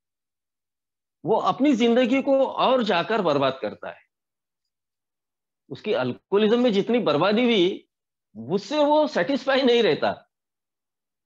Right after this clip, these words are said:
वो अपनी बर्बादी को और ज्यादा तीव्र तरीके से करना चाहता है, क्योंकि वो मेरे जैसे एक डेढ़ शाने व्यक्ति की अक्ल होशियारी बहुत ज्यादा रहती है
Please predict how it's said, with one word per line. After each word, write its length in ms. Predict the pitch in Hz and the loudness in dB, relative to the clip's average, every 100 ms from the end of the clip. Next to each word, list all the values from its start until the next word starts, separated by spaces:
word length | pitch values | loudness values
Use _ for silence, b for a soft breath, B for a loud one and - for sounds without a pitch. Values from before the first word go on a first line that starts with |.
| _ _ _ | _ _ _
वो 180 | 139 214 | -2 0
अपनी 340 | 202 143 180 233 | 2 -2 -2 0
बर्बादी 440 | 180 170 202 220 | 0 0 0 0
को 140 | 240 | 0
और 300 | 190 151 220 | 0 2 0
ज्यादा 560 | 202 151 175 220 226 - _ - | 2 0 0 -2 -4 -12 _ -6
तीव्र 240 | 185 214 | -2 0
तरीके 380 | 208 175 175 185 | 0 0 0 0
से 140 | 202 | -2
करना 380 | 190 147 139 156 | -2 -2 -2 -2
चाहता 360 | 147 123 - 143 | -2 -2 0 -2
है, 240 | 226 240 _ | -4 -10 _
क्योंकि 220 | - - | -10 -6
वो 520 | 202 196 214 185 160 - _ _ | -2 2 2 0 -4 -14 _ _
मेरे 200 | 127 165 | -2 0
जैसे 580 | 196 196 202 190 151 - _ _ _ _ _ - | 2 0 0 0 -2 -8 _ _ _ _ _ -10
एक 180 | 156 151 | -6 -2
डेढ़ 400 | 143 127 143 180 | 0 0 0 -2
शाने 340 | 170 156 170 | -2 -2 0
व्यक्ति 320 | 160 151 - 165 | -2 -2 -4 -4
की 140 | 202 | -4
अक्ल 320 | - - 190 | -6 -4 -2
होशियारी 340 | 156 143 156 160 | -2 -2 -2 -2
बहुत 220 | 127 131 | -4 -2
ज्यादा 260 | 117 104 | -2 -2
रहती 320 | 104 90 - | -4 -6 -14
है 60 | - | -20